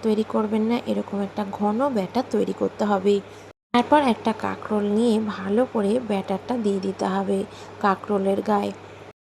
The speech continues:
এবার একটা একটা করে ভেজে নিলেই তৈরি হয়ে যাবে একদম মুচমুচে কাঁকরোলের বড়া। ব্যাটারে ডুবিয়ে তারপরে তেলে ভালো করে ছেড়ে এইভাবে উল্টে পাল্টে ভেজে নেবেন। আমাদের পুর ভরা কাঁকরোল কিন্তু মোটামুটি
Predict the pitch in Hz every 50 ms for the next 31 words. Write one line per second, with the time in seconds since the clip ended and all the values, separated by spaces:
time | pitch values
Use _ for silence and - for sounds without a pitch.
0 | _ _ 294 285 262 294 294 285 269 269 262 - 285 269 - - 285 - - 277
1 | 277 262 220 226 240 233 - 262 254 262 269 254 226 226 226 226 - 247 240 240
2 | 240 247 240 247 247 233 226 240 233 233 240 240 220 208 214 233 233 226 226 233
3 | 233 240 - - 247 240 240 233 - - 262 254 240 247 - 220 220 220 - -
4 | 247 233 240 240 233 220 226 240 240 247 269 339 - - - - - - - -
5 | - - - _ _ _ 254 254 247 247 254 254 254 262 233 220 254 240 233 262
6 | 277 320 349 330 285 240 214 208 - - 208 214 226 214 - - 208 190 190 214
7 | 254 247 233 208 185 190 190 - - 208 190 196 - - - - 190 185 208 247
8 | 269 - - - 208 208 208 202 208 202 202 202 - - 233 202 196 190 208 190
9 | - 214 202 190 190 240 269 262 262 269 196 - - 175 180 180 175 185 185 185
10 | 185 - - - - - - - - - - _ _ _ 220 220 233 247 254 277
11 | 277 240 233 233 - - 233 220 214 208 202 220 226 233 247 247 - - 254 247
12 | - - 277 269 269 254 - 269 262 240 226 - 208 214 240 269 247 220 208 196
13 | - 196 190 190 190 185 - 220 262